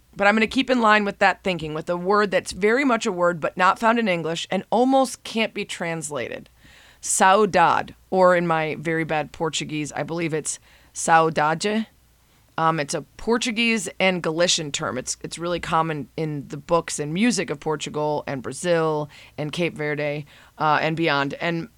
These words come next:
very simply, it's a deep emotional state of melancholic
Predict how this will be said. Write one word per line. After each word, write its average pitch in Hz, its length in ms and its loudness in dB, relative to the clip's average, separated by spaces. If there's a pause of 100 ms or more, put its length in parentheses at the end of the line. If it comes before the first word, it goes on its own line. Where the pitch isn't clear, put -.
(120)
very 247 220 4
simply, 320 720 0 (520)
it's 220 180 2
a 196 160 2 (140)
deep 233 280 0
emotional 202 460 4
state 180 360 0
of 156 180 -6
melancholic 170 800 2